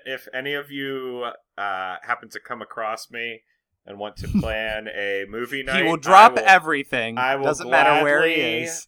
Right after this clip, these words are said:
Speaker 1: travel to your destination if you are within a reasonable distance.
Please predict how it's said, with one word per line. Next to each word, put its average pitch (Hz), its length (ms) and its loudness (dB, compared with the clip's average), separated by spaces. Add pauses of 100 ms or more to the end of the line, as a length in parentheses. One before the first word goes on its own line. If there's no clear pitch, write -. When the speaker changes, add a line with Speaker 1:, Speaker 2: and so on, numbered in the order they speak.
Speaker 1:
travel 147 640 -4
to 156 60 -14
your 147 180 -8
destination 135 920 -12
if 110 160 -16
you 120 140 -12
are 113 240 -8
within 117 720 -12 (340)
a 107 120 -8
reasonable 113 440 -10
distance. 98 680 -14